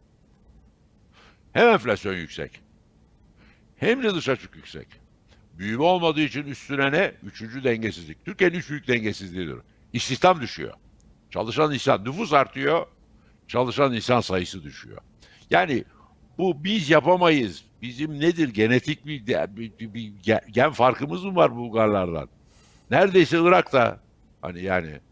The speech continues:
bizim çadır devlet diye güldüğümüz bir sürü ülkede enflasyon yok.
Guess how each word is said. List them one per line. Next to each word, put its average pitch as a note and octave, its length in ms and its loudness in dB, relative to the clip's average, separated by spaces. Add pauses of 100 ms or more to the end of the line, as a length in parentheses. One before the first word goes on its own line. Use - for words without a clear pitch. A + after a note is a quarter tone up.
(340)
bizim C#3 260 -8
çadır F3 400 0
devlet D#3 380 2
diye C#3 160 0
güldüğümüz C3+ 560 -10
bir C#3+ 100 -8
sürü D3 260 -8
ülkede B2 300 0
enflasyon A2 520 -2
yok. C2+ 200 -14